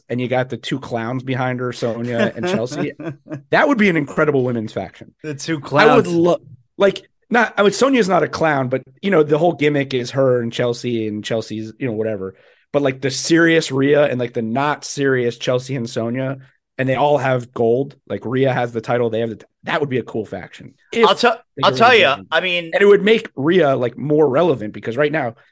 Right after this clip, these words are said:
Speaker 1: I know she's a champion, but she's just not relevant. Like, she's not doing a whole lot other than being Dom's,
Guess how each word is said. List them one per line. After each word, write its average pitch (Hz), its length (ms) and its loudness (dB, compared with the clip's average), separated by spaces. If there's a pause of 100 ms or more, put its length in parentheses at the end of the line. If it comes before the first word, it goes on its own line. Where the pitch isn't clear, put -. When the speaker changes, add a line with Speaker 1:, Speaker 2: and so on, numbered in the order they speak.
(180)
Speaker 1:
I 131 60 -2
know 175 120 4
she's 127 200 -2
a 110 60 -8
champion, 113 340 -4
but 101 100 -10
she's 117 200 -10
just - 260 -10
not 120 240 -4
relevant. 104 440 -6 (120)
Like, - 260 -8 (140)
she's 123 140 -12
not 170 220 -2
doing 160 200 2
a 139 60 -2
whole 120 140 0
lot 117 200 -4
other 127 160 -2
than 113 160 -6
being 110 320 -6
Dom's, 104 560 -10